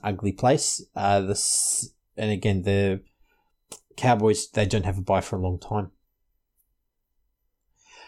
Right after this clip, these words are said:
Okay, uh, guys,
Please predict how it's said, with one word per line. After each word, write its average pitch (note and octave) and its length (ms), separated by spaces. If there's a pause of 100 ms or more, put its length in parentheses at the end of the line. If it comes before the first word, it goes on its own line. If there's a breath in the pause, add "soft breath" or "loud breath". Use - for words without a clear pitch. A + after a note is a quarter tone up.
(300 loud breath)
Okay, A#2 500
uh, B2+ 500 (1400)
guys, - 960